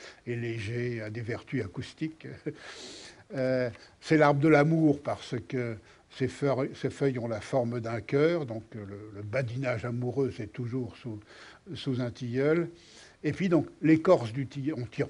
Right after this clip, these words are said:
toutes sortes de produits, euh, pour la pharmacopée, bien sûr, du tilleul, comme nous aujourd'hui d'ailleurs.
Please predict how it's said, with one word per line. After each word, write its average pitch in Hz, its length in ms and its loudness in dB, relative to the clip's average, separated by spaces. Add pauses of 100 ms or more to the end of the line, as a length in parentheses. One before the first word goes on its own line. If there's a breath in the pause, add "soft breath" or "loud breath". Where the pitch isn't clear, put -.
toutes - 160 -14
sortes 107 200 -2
de 107 80 -6
produits, 113 520 -6
euh, 101 180 -10
pour 107 120 -8
la 104 80 -4
pharmacopée, 110 640 -6
bien 117 200 -6
sûr, 120 200 -8
du 107 160 -8
tilleul, 147 240 0
comme 107 260 -8
nous 117 120 -4
aujourd'hui 95 420 -8
d'ailleurs. 131 300 -10